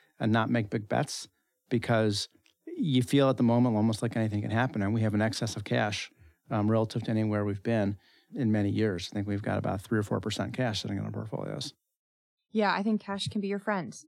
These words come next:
Speaker 2: today where, you know, you need that optionality. You need to be able to, to pivot quickly and being a little bit more defensive. And the defensive part of the portfolio that is, we typically look to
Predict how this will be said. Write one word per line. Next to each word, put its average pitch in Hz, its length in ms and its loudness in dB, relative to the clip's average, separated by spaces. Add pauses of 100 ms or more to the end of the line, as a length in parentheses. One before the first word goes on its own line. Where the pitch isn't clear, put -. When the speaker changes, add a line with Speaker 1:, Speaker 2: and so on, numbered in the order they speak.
Speaker 2:
today 151 480 -6
where, 160 460 -4
you 170 120 -8
know, 160 100 -4
you 165 200 -4
need 170 160 -2
that 165 160 -4
optionality. 175 880 -2
You 170 80 -2
need 170 180 -4
to 175 100 -14
be 175 120 -2
able 165 200 -4
to, 165 360 -6
to 175 100 -8
pivot 170 320 -8
quickly 180 680 -4
and 165 400 -6
being 175 180 -2
a 170 80 -4
little 175 180 -2
bit 180 120 -10
more 175 180 -2
defensive. 175 720 -4 (1000)
And 175 400 -2
the 180 220 -6
defensive 185 540 -2
part 196 220 0
of 190 40 -2
the 185 80 0
portfolio 185 680 0
that 180 160 0
is, 180 320 -2 (320)
we 185 100 0
typically 196 380 -2
look 214 220 0
to 262 340 0